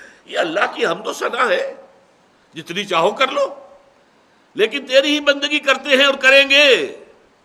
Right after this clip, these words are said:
یہ بہت بڑا دعویٰ ہے، بہت بڑا اقرار ہے، بہت بڑا کووننٹ ہے، بہت بڑا میثاق ہے، بہت بڑا عہد ہے۔ اس میں ہم، اے اللہ، پورے نہیں اتر سکیں گے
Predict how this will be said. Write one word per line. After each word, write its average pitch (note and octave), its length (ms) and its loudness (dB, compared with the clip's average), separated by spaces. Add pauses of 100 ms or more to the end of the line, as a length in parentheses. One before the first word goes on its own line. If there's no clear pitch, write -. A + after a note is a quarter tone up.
(560)
یہ C3 320 -10
بہت A2+ 260 -12
بڑا G2+ 260 -8
دعویٰ D#2+ 360 -16
ہے، - 200 -20 (760)
بہت C3 200 -6
بڑا A#2+ 180 -2
اقرار A2+ 520 -4
ہے، - 300 -16 (540)
بہت D3+ 200 -4
بڑا D3+ 180 -2
کووننٹ C#3 640 -8
ہے، G#2 220 -16 (440)
بہت D3+ 240 -2
بڑا D#3+ 220 0
میثاق D3 680 -4
ہے، C3 220 -10 (760)
بہت E3 220 0
بڑا F3+ 320 0
عہد G#3+ 300 4
ہے۔ D3 400 -8 (520)
اس F#3+ 200 -10
میں C#3 180 -12
ہم، A#2+ 220 -12
اے A#2+ 100 -8
اللہ، A2+ 520 -6
پورے B2+ 200 -8
نہیں G#2 220 -10
اتر A2+ 240 -16
سکیں F#2+ 420 -18
گے F#2 180 -14